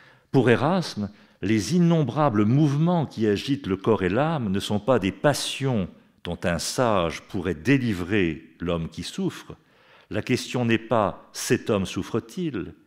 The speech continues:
elle est « quelle est sa souffrance » ? Car les hommes ne peuvent se détacher des circonstances de leur vie, ce qui compte, c'est la totalité de la vie, où bonheur et malheur alternent nécessairement.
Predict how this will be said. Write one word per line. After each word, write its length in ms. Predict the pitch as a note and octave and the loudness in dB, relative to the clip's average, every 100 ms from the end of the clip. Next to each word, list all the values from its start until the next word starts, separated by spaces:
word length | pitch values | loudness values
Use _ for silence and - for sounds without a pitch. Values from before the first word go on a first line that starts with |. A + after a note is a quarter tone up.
| _ | _
elle 220 | F#2+ F#2 B2 | -6 -4 -2
est « 180 | C#3 C#3 - _ | -4 -6 -20 _
quelle 260 | - C3+ C#3+ | 2 2 2
est 100 | A#2+ | -2
sa 160 | - | -4
souffrance » ? 880 | F2 E2+ - E2 A1+ A#1+ - - _ _ _ _ _ - - - - - - | -10 -12 -12 -12 -12 -14 -18 -18 _ _ _ _ _ -20 -20 -20 -20 -14 -6
Car 140 | F2+ | -2
les 280 | G2+ G#2+ G#2+ | 2 2 2
hommes 220 | D3+ B2+ | 2 4
ne 60 | G2 | 0
peuvent 280 | - D#3 - | 2 2 2
se 120 | G#2+ | 0
détacher 500 | A2+ A2+ G#2 - G#2 | 0 2 0 -2 -2
des 100 | E2+ | -4
circonstances 720 | - B2 G#2+ G#2 - G2+ F2 | -4 -4 -4 -6 -4 -4 -2
de 60 | |
leur 200 | F2 D2+ | -4 -4
vie, 240 | C#2+ F2+ B2 | -6 -10 -8
ce 120 | - | -8
qui 180 | - C3 | -8 -10
compte, 340 | B2 A#2 G2 | -6 -4 -4
c'est 100 | - | -6
la 100 | E2 | -8
totalité 720 | - - E3 - B2 A#2 - G2+ | -4 0 2 2 0 0 0 0
de 120 | E2+ | -2
la 80 | D2+ | -6
vie, 280 | C2+ F2+ - _ _ _ - | -10 -16 -18 _ _ _ -10
où 100 | G2 | -2
bonheur 400 | F2 B2 B2 A2 | 2 4 4 4
et 80 | G2 | 2
malheur 420 | G#2 G2+ G2+ F2 | 2 4 2 2
alternent 460 | F2 - G#2 E2+ | -2 -2 -2 -2
nécessairement. 800 | E2+ G#2+ G#2+ - E2+ D2+ E2+ A#2 | -4 -4 -6 -6 -8 -8 -8 -8